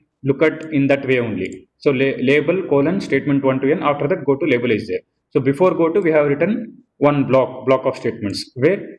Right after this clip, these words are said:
it refers to label. So we will get a question like, should we write in this way only? So when we look at the second form, <clears throat> so we will come to know.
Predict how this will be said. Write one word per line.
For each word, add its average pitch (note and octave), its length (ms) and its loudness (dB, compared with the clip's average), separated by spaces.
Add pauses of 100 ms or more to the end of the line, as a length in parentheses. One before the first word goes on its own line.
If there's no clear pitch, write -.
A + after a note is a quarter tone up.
(220)
it C#3+ 160 0
refers C#3 300 0
to F3+ 100 -2
label. G2+ 320 -2 (360)
So - 300 -2
we D#3+ 120 -2
will D3+ 220 0
get C#3+ 140 0
a E3 60 2
question D#3 360 -2
like, G3 160 0 (140)
should C#3+ 140 -6
we D#3+ 100 2
write D3+ 160 0
in C#3+ 120 0
this C#3 180 -2
way C3 80 0
only? F#2+ 320 -6 (380)
So D3+ 180 2
when D3+ 160 0
we D#3 80 2
look D3+ 140 -2
at F#3 120 0
the E3 60 0
second D#3 420 -2
form, B2 420 -4 (500)
<clears throat> - 520 -20
so C#3 140 2
we C#3+ 80 0
will D3 140 2
come E3+ 240 0
to D#3 80 2
know. C3+ 280 -2